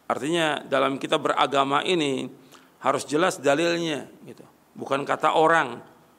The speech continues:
bukan kata orang banyak, bukan kata kiai, bukan kata ustadz, bukan kata guru, tapi kata dalil. Kemudian juga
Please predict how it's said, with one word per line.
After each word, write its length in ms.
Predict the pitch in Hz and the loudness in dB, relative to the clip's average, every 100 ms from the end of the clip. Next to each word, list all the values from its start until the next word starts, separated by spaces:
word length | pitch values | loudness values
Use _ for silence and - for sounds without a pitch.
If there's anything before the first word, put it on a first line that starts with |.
| _ _ _ _ _ | _ _ _ _ _
bukan 680 | - - 143 151 156 151 - - - _ _ - _ _ _ _ _ _ - - _ _ _ _ _ | -12 -2 2 2 2 -2 -8 -16 -20 _ _ -20 _ _ _ _ _ _ -20 -20 _ _ _ _ _
kata 360 | 143 131 143 151 | -2 2 4 6
orang 280 | 156 147 | 4 4
banyak, 400 | 143 151 160 147 - - _ _ _ _ | 2 2 0 -4 -8 -20 _ _ _ _
bukan 280 | 202 143 143 | -6 -4 0
kata 240 | 143 151 - | 0 0 -2
kiai, 400 | 156 156 156 139 | 2 2 2 0
bukan 240 | 131 143 | -2 -2
kata 200 | 135 143 | -2 -4
ustadz, 520 | - 143 - 156 135 - - _ _ _ _ _ _ _ _ - | -4 -6 -2 0 0 -6 -20 _ _ _ _ _ _ _ _ -8
bukan 280 | 131 156 | -2 0
kata 240 | 156 151 151 | 0 0 0
guru, 460 | 147 165 165 - - - - _ _ | 4 6 4 2 -8 -20 -20 _ _
tapi 180 | 135 131 | -4 -2
kata 240 | - 170 165 | 0 2 6
dalil. 680 | 160 165 143 120 - - - _ _ _ _ _ _ _ _ _ _ _ _ _ _ _ _ _ _ - | 6 6 2 -2 -8 -16 -20 _ _ _ _ _ _ _ _ _ _ _ _ _ _ _ _ _ _ -2
Kemudian 320 | 127 165 170 | 2 4 4
juga 400 | 165 185 202 | 6 6 4